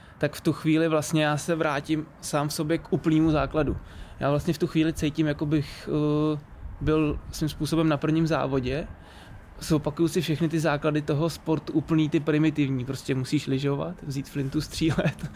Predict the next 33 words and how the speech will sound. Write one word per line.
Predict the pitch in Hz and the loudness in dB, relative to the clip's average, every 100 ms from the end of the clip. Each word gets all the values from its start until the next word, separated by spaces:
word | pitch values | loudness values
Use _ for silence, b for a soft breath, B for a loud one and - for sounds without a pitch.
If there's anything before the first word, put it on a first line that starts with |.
| 233 | -10
<laughs> | 254 254 | -6 -6
když | - | 0
to | 175 | 2
řeknu | 156 151 151 | 2 2 2
takhle. | 147 151 175 B B B B B B - | 2 2 0 B B B B B B -6
A | 147 139 139 143 - - - | -2 2 2 0 -4 -16 -16
v | - | -2
tu | 165 | 0
chvíli | 165 170 | 4 2
jako | 160 180 | 4 4
nemám | 170 175 170 - | 4 4 0 -4
co | - 165 | -4 -2
ztratit, | - 160 160 123 | 2 0 2 -4
protože | - - 135 | -4 -4 2
já | 143 139 | 2 2
jsem | 165 | 2
vlastně | 156 147 160 | 0 2 0
předvedl | - 151 160 - | 0 0 0 0
totální | 156 156 156 165 | 0 2 2 2
propadák, | 165 139 147 120 107 - | 2 2 2 2 -2 -4
totálně | 151 156 139 151 | -2 0 2 2
špatný | 143 143 147 156 | 2 -2 0 2
závod, | 147 135 127 131 - B B B B - | 2 2 0 -2 -4 B B B B -4
ale | 147 147 147 151 156 - - - - - - | 0 2 4 2 2 -2 -16 -20 -18 -10 0
mě | 156 | 2
to | 151 | 4
nějako, | 170 156 185 - - | 2 2 2 0 -2
svým | - 170 | 0 0
způsobem | 156 175 170 | 2 2 2
mě | 170 | 4
to | 170 | 2
osvobodí | 175 175 160 151 170 | 2 2 2 4 4
hlavu, | 156 151 123 | 4 2 -2